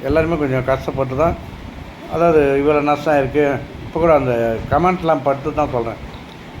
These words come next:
"என் நகைலாம் வச்சுட்டு போச்சு, அது இப்படி ஆயிடுச்சு, அப்படி ஆயிடுச்சுன்னு." அதாவது, இது எப்படின்னா, ம், இந்த வரிசையிலே இந்த பேப்பர் கப்பு, பேப்பர் பிளேட் வருது, அதுவும் இதே தான். இந்த வரிசையிலே முன்ன இந்த ஈமு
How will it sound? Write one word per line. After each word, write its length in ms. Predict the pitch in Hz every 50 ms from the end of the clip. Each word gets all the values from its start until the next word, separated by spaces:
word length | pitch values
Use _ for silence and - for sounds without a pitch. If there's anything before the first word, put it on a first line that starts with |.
| - -
"என் 180 | 139 139 139
நகைலாம் 380 | 143 147 151 156 156 151 147 143
வச்சுட்டு 240 | 139 135 147 139 135 131
போச்சு, 400 | 135 139 135 131 135 147 139 131 131
அது 240 | 139 135 131 139 139
இப்படி 300 | 131 127 135 139 131 131
ஆயிடுச்சு, 160 | 127 - 139
அப்படி 280 | 131 123 120 127 123 120
ஆயிடுச்சுன்னு." 280 | 113 117 113 123 135 - - - - - - - - - - - - - -
அதாவது, 280 | - 160 185 202 196 185
இது 180 | 170 151 160
எப்படின்னா, 460 | 156 165 185 180 160 131 127 135 151 - - -
ம், 140 | 147 143 135 127 - - - - - - - - - - - - - - - - - 139 131 - - - -
இந்த 220 | 151 156 151 160 156
வரிசையிலே 640 | 160 165 165 170 165 170 180 170 170 156 135 120
இந்த 180 | 123 139 139 131 127 -
பேப்பர் 280 | 160 170 170 170 175 156 -
கப்பு, 360 | 147 143 - - 147 147 147 143 - - - - - - - - - - - - - -
பேப்பர் 400 | 143 151 160 160 170 151 127 123
பிளேட் 220 | 139 139 135 131 135
வருது, 280 | 131 123 113 120 117 113
அதுவும் 260 | 120 127 147 156 139
இதே 200 | 123 123 123 113
தான். 160 | 120 127 139 - - - - - - - - - - - - - - - - - - - -
இந்த 300 | 170 156 175 180 185 185
வரிசையிலே 460 | 170 170 170 170 170 - 185 185 170 156
முன்ன 360 | 147 143 135 120 127 147 156
இந்த 120 | 147 135
ஈமு 340 | 131 135 156 180 196 185 175